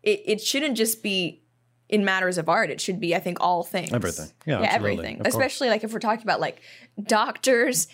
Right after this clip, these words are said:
Speaker 1: engineers. Like, I would say art is one of the lower tier things that, to put quality before diversity. It's just, I, I, I don't see
Speaker 2: Yeah,
Speaker 1: the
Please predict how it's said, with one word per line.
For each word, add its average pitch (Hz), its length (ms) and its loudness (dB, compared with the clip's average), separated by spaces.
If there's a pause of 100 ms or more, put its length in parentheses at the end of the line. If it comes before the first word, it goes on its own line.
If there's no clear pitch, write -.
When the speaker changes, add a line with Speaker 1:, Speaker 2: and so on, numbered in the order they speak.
(240)
Speaker 1:
engineers. 226 720 4
Like, 185 100 2
I 226 100 2
would 277 120 2
say 208 440 2
art 208 240 4
is 202 120 -2
one 185 140 2
of 196 120 0
the 175 100 4
lower 190 420 4
tier 170 320 -4
things 160 420 -6
that, - 240 -10
to - 60 -8
put - 280 -6
quality 214 500 2
before 196 400 -2
diversity. 170 800 -4 (420)
It's 196 180 -4
just, 185 200 0
I, 180 200 0
I, 170 220 -2
I 185 40 0
don't 180 340 -2
see 185 300 0
Speaker 2:
Yeah, 160 300 2
Speaker 1:
the - 60 -12